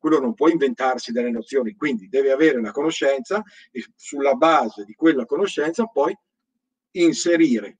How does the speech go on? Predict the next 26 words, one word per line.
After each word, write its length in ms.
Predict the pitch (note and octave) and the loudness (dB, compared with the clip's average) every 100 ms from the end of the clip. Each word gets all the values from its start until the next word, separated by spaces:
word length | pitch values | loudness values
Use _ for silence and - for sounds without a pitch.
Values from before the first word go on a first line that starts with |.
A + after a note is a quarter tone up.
| _ | _
la 120 | - | -20
propria 420 | - E3+ G#3 A2+ C3 | -2 0 0 -2 -6
ricerca 680 | E3 - C3 B2 C#3+ D#3+ _ | -6 -2 -2 -2 -8 -10 _
e 120 | C3+ | -8
il 240 | C#3+ B2+ | -6 -10
proprio 360 | A#2+ B2+ B2 B2 | -6 -6 -2 0
modo 680 | A#2 C3+ C3 B2 C3 C3+ _ _ _ - | 2 4 4 4 2 0 _ _ _ -12
di 320 | A2+ C#3+ - _ | -8 -8 -10 _
fare 580 | - E3+ E3 - A#2+ _ _ | 0 2 2 -2 -20 _ _
ricerca, 520 | A2+ A2 A#2 G#2 - | -12 -6 -6 -6 -10
che 200 | - A#2 | -6 -2
è 60 | C3 | 0
basato 400 | D#3+ - B2+ - | 0 -2 -4 -4
chiaramente 480 | - - C3 A2 G#2+ | -2 0 0 -4 -8
su 100 | A#2+ | -6
delle 220 | A#2+ A#2 | -4 -2
metodologie 680 | A2 B2 B2+ C#3+ A#2 C3+ - _ | -4 -4 -2 -4 -2 -6 -6 _
che 140 | - A#2+ | -8 0
devono 400 | C#3 B2 B2+ A2 | 2 2 0 -2
essere 320 | G#2 G2+ F#2+ | -2 -8 -12
studiate. 480 | - G2 G#2+ A#2+ _ _ _ _ | -14 -8 -8 -8 _ _ _ _
Questo 320 | - F3 F#3+ | -2 0 2
per 140 | D#3 B2 | -2 0
quanto 280 | C#3 B2 | -2 0
riguarda 340 | B2 A#2 B2+ A#2+ | -2 0 -2 -2
l'università. 600 | A#2 A2+ A2 - - | -4 -6 -6 -10 -16